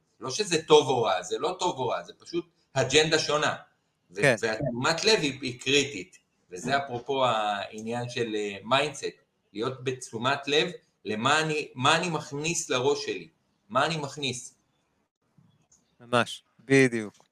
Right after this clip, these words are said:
Speaker 2: ו-, ותשומת לב למחשבות שלי.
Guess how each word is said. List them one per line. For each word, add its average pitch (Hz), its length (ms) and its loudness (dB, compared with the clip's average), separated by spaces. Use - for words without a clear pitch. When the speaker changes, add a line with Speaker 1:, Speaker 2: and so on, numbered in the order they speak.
Speaker 2:
ו-, 139 100 -20
ותשומת 147 380 6
לב 160 160 8
למחשבות 160 720 8
שלי. 120 220 2